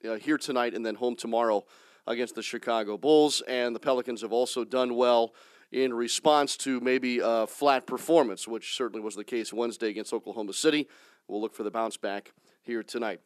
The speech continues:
With that being said, we will, uh, today visit extensively with Pelicans head coach Monty Williams, um, basically get his thoughts on the state of the team right now, what happened Wednesday, what needs to happen tonight.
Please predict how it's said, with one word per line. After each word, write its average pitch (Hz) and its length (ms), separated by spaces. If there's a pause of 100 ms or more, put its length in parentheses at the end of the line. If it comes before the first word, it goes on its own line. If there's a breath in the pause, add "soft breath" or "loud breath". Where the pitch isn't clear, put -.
(300 soft breath)
With 156 160
that 175 180
being 170 200
said, 143 380
we 135 140
will, 147 460
uh, 123 200
today 143 520
visit 127 300
extensively 135 720
with 117 220
Pelicans 143 400
head 135 180
coach 131 380 (360 soft breath)
Monty 147 420
Williams, 131 600
um, 117 220
basically 143 520
get 131 200
his 135 200
thoughts 131 340
on 120 80
the 107 60
state 147 360
of 143 60
the 139 80
team 139 320
right 113 180
now, 104 200
what 110 160
happened 135 360
Wednesday, 143 560 (320 soft breath)
what 120 180
needs 139 240
to - 80
happen 127 320
tonight. 131 400